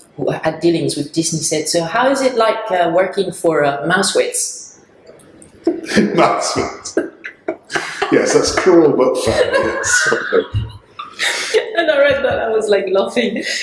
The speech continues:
Speaker 1: in my bed. I couldn't help myself.
Speaker 2: That's pretty,
Speaker 1: Mousewitz.
Speaker 2: pretty accurate. Yeah, so.
Speaker 1: Anyway, so yeah, so backtracking is sl-, slightly.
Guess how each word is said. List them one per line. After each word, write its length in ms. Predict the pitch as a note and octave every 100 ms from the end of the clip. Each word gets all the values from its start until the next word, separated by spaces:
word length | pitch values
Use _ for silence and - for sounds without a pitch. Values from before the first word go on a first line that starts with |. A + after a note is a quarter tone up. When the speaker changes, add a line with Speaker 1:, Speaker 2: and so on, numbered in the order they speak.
| D#4+
Speaker 1:
in 120 | G#3+
my 180 | G3+ G#3 G3+
bed. 200 | G3 G3
I 140 | G3
couldn't 220 | G#3+ G3+ F#3+
help 180 | E3+ E3+
myself. 400 | E3+ - F3+ -
Speaker 2:
That's 240 | - - -
pretty, 300 | - - G#3
Speaker 1:
Mousewitz. 480 | G3+ G#3+ - G#3+
Speaker 2:
pretty 420 | D#3+ D#3+ - E3+ G#2
accurate. 500 | - - - - -
Yeah, 300 | - - -
so. 840 | - - - - - - - - - -
Speaker 1:
Anyway, 360 | A#3 A3 F3 E3+ - -
so 260 | - F4+ -
yeah, 240 | F#4+ D4+
so 260 | - D4 A#3
backtracking 580 | F#4 - - C5 A4+ F#4
is 140 | -
sl-, 200 | - -
slightly. 720 | - C#4 B3 - F3+ G3 G3+